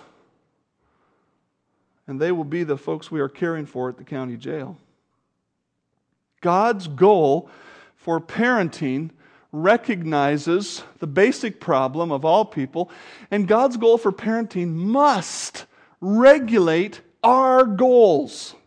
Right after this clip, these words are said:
for our children. We all have certain desires and urges as parents. What do you want your children to become? That's the question.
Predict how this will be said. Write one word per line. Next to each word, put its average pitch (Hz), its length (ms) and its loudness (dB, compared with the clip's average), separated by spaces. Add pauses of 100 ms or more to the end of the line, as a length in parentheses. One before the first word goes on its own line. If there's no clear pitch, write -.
(300)
for 208 200 -2
our 202 140 2
children. 170 600 -4 (1300)
We 214 180 0
all 247 240 6
have 220 200 -2
certain 196 540 -4
desires 208 600 2
and 170 180 -2
urges 190 440 0
as 160 140 0
parents. 214 760 -4 (2250)
What 247 400 4
do 262 240 4
you 220 260 0
want 196 680 -2 (100)
your 170 220 0
children 214 760 -6
to 190 160 -8
become? 147 600 -6 (920)
That's 226 280 -4
the 190 120 -8
question. 165 520 -10